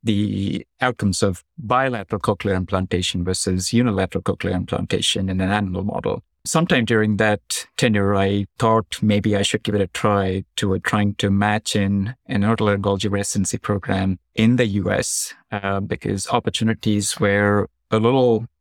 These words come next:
I would say, meager in the U K at that time. It's a very small specialty and very hard to get a training spot. So I asked around, and I,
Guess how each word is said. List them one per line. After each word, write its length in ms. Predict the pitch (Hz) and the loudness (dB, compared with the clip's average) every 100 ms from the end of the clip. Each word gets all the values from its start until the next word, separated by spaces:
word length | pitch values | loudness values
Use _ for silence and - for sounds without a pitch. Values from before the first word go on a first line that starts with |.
| - | -2
I 80 | 117 | -2
would 140 | 110 | 0
say, 100 | 107 | 0
meager 540 | 101 107 95 98 98 - | 2 2 2 2 0 -2
in 140 | 104 101 | -2 0
the 80 | 95 | 0
U 120 | 98 | -2
K 240 | - 107 | 0 0
at 120 | 90 | 0
that 200 | - 87 | -2 -4
time. 440 | - 92 95 95 90 _ _ _ _ | -2 0 0 0 -4 _ _ _ _
It's 120 | - - | -8 -2
a 60 | |
very 180 | 101 104 | 0 0
small 260 | - 107 101 | 2 0 0
specialty 640 | - 104 107 - 104 98 | -2 -2 -4 -2 0 2
and 180 | 98 90 | 0 0
very 180 | 98 101 | -2 0
hard 240 | 101 98 - | 0 -2 -4
to 540 | 101 95 98 98 95 - | -2 -2 -4 -6 -8 -4
get 180 | 104 - | -4 0
a 120 | 107 98 | -2 -2
training 380 | - 131 117 | 2 4 4
spot. 340 | 90 - 107 110 _ - | 2 -4 -4 -6 _ -12
So 560 | - 120 113 113 113 - _ | 0 2 4 2 -2 -6 _
I 200 | 110 113 | 2 4
asked 300 | 135 160 - | 4 2 0
around, 460 | 113 120 127 101 101 | 2 2 2 0 0
and 140 | 101 | 0
I, 120 | 104 | 0